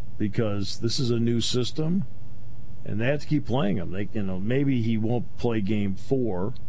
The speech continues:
or Game three, but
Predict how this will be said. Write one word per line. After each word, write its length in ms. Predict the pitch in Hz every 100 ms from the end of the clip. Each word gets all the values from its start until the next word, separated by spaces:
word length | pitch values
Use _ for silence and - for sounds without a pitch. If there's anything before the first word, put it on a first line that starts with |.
| -
or 100 | 113 101
Game 280 | 113 98
three, 540 | 92 - 120 95 87 101 - - - - - - - - - - - - 110
but 220 | 139 113